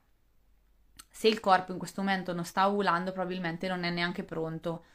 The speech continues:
ad accogliere una seconda gravidanza, perché dovete sapere che affrontare una gravidanza e tutto l'allattamento successivo richiede un enorme dispendio di vitamine, minerali, nutrienti, tantissimo,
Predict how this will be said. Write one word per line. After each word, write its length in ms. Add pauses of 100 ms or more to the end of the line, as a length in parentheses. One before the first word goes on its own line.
(260)
ad 140
accogliere 440
una 140
seconda 340
gravidanza, 640
perché 420 (280)
dovete 240
sapere 440
che 500
affrontare 540
una 140
gravidanza 600
e 160
tutto 240
l'allattamento 580
successivo 580
richiede 400
un 100
enorme 420
dispendio 560
di 200
vitamine, 500
minerali, 440
nutrienti, 1040
tantissimo, 880